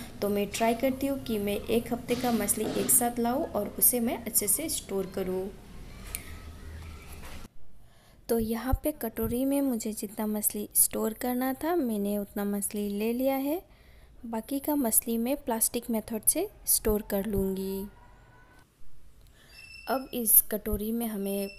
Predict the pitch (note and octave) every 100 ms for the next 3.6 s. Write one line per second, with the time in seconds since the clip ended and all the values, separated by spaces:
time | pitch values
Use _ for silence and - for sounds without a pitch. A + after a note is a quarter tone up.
0 | - - G3+ G#3 A3+ A#3 A#3 A#3+ A#3+ B3
1 | B3 D4 G#4 - - - - - - A3+
2 | A3 A3+ B3 C4+ D#4 D#4 B3 B3 B3+ C4
3 | C#4+ C#4+ - A#3+ A#3 A#3